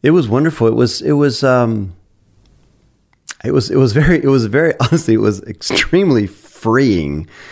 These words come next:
to not be tied to a three-minute song.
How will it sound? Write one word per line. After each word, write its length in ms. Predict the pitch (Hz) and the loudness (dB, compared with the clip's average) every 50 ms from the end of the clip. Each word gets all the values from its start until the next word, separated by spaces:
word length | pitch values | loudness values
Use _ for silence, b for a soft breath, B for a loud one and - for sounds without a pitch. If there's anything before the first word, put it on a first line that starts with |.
| B B B B B - | B B B B B -4
to 120 | - 123 | -2 0
not 260 | 110 113 123 131 - | 0 0 0 -2 -2
be 100 | - 104 | -4 -6
tied 920 | 87 - - - - - 113 123 131 131 117 95 85 78 82 76 90 92 - _ _ _ _ _ _ _ _ _ _ _ _ _ _ - | -6 -6 -6 -6 -4 -2 0 0 0 0 0 0 -2 -2 -4 -6 -8 -10 -12 _ _ _ _ _ _ _ _ _ _ _ _ _ _ -10
to 140 | - - 113 | -4 -2 -2
a 80 | 104 98 | -2 -2
three-minute 920 | - - - 120 104 107 117 123 123 113 110 107 107 98 90 - - _ _ _ _ _ - | -4 -6 -8 -4 -2 0 2 2 2 2 2 0 0 -2 -4 -6 -10 _ _ _ _ _ -18
song. 600 | - - - 120 139 127 78 50 50 - - | -8 -4 -2 0 0 0 -2 -4 -8 -14 -20